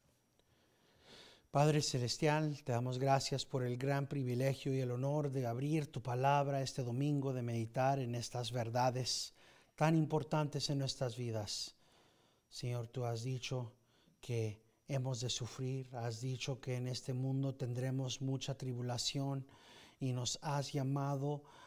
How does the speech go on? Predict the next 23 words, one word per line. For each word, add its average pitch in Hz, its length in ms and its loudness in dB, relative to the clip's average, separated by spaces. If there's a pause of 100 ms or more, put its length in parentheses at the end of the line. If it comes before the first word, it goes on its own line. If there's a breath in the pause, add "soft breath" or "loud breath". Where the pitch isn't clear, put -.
(160 soft breath)
a 131 240 -2 (360)
confiar 151 720 4
en 131 140 0
la 131 100 2
realidad 127 420 2
de 123 120 -2
que 123 120 -4
tú 143 240 2
has 131 200 4
vencido 123 760 -2 (420)
al 117 200 -2
mundo, 117 420 0
Señor. 101 480 -6 (360 soft breath)
Ayúdanos 143 680 0
a 127 100 0
entender 127 680 -2
cómo 180 280 6
sufrir 175 680 2 (360 soft breath)
como 139 280 4
cristianos. 127 800 0
Ayúdanos 156 560 2
a 143 120 8
aprender 143 680 4